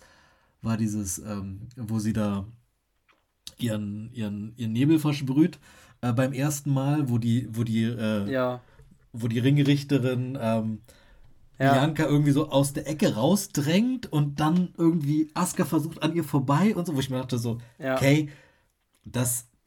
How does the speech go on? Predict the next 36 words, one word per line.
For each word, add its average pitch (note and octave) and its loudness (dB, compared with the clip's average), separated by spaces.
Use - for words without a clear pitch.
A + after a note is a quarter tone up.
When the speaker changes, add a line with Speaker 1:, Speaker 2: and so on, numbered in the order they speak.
Speaker 1:
hab A#2 -6
ich A2+ -4
so C3 -2
auch E3+ -2
noch F3 0
nie E3+ 0
gesehen. F3+ 2
Also B2+ 0
auch B2+ -4
dieses, A#2+ 0
dieses C3+ 0
Speaker 2:
<laughs> - 0
Ja. G3 6
Speaker 1:
voneinander C#3+ 2
trennen D#3+ 0
nach C3+ 2
dem B2+ -2
Four-Count D#3+ -2
sozusagen. D#3 -4
Speaker 2:
Ja, C#3 -6
ja, C#3+ 2
Speaker 1:
Normalerweise C#3 4
Speaker 2:
ja. C#3 -2
Speaker 1:
gehen C#3+ 0
die, C#3 6
hören D3 4
die D3 8
halt C3 6
auf, E3 2
so D#3 2
dieses, B2+ -2
dieses A#2+ -4
künstliche D#3+ 0
Speaker 2:
Ja. C#3 2
Speaker 1:
Eingreifen. C#3+ 0
Okay, D3 4